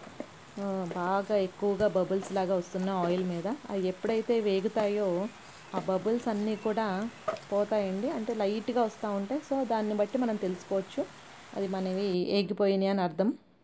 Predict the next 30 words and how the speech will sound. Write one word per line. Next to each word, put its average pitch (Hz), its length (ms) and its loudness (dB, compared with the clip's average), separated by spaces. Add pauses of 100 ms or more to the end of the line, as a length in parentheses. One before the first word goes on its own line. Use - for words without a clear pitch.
(920)
చూసారు 202 240 2
కదా, 196 180 2
గవ్వలన్నీ 202 800 4
రెడీ 190 300 6
అయిపోయినాయండి. 190 680 4 (340)
ఒక - 120 -4
టిష్యూ 196 360 0
పేపర్ 190 340 4
మీద 190 200 2
వేసుకుంటే 185 680 0
లైట్‌గా 180 460 0
ఏమన్నా 190 400 -2
ఆయిల్ 202 300 4
కూడా 226 180 4
ఎక్కువ 214 220 -2
పీల్చవండి 190 640 0
ఇది 190 180 -2 (200)
గోధుమ 190 240 -2
పిండి 185 200 -4
మూలాని. 170 460 -4 (1400)
చూసారు 185 220 -2
కదా, 190 200 0
మొత్తం 190 280 -4
అన్నీ 185 180 -2
వేగిపోయినాయి. 185 640 -4
తర్వాత 196 640 0 (200)
ఒక 196 180 -4
కడాయిలో 196 640 2
బెల్లం 190 440 2
తీసుకోండి. 185 600 -4